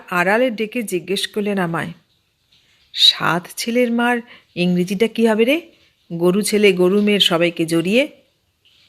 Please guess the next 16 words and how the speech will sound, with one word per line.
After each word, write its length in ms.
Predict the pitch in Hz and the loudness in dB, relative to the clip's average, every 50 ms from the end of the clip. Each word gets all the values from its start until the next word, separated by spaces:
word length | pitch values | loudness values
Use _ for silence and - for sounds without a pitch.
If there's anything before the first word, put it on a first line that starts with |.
| _ _ _ _ _ _ _ _ _ - 170 | _ _ _ _ _ _ _ _ _ -12 -8
"Mother 540 | 175 180 165 156 175 202 214 240 254 262 | -4 0 2 2 4 4 4 4 4 4
of 300 | 262 254 254 240 220 202 | 4 2 2 0 0 -2
boy 260 | 190 202 202 196 196 185 | 2 4 4 4 4 0
cows 460 | 190 - 180 165 170 196 233 247 226 | 0 2 2 2 2 2 0 -2 0
and 240 | - 208 185 175 170 | 0 0 0 0 -2
girl 400 | 170 175 175 160 160 160 160 170 | -4 -2 0 0 0 0 -2 -6
cows." 380 | - - 104 80 110 151 143 160 - - _ _ _ _ _ _ _ _ _ _ _ _ _ _ _ _ _ _ _ _ _ _ _ _ _ _ _ _ - - | -6 -6 -8 -6 -8 -10 -14 -14 -16 -18 _ _ _ _ _ _ _ _ _ _ _ _ _ _ _ _ _ _ _ _ _ _ _ _ _ _ _ _ -4 2
"How 340 | 208 240 277 311 320 311 277 | 6 6 8 6 6 4 2
no 340 | 269 285 330 349 330 320 311 | 2 2 4 4 2 2 0
important, 640 | 294 277 302 269 254 233 - 226 202 185 175 170 175 - - _ _ _ _ - | -2 2 2 4 4 2 0 -2 -2 -2 -4 -6 -10 -16 -20 _ _ _ _ 2
cow," 400 | - 208 226 285 320 294 214 185 190 - _ _ _ _ _ _ _ _ _ _ _ _ _ _ | 6 6 8 8 6 4 0 -2 -4 -10 _ _ _ _ _ _ _ _ _ _ _ _ _ _
হাউ 360 | _ - - 220 226 254 285 | _ -4 2 2 4 4 2
মাউ 280 | 294 277 277 285 285 262 | 0 -2 -2 -2 -2 -2
করে 180 | - 240 214 | 0 0 2
শুধোলেন 440 | 208 - - 185 185 185 175 175 170 | 2 2 2 2 -2 0 -2 -2 -2
সাহেব, 380 | 170 - 170 151 160 147 143 | -4 -4 -4 -4 -6 -6 -10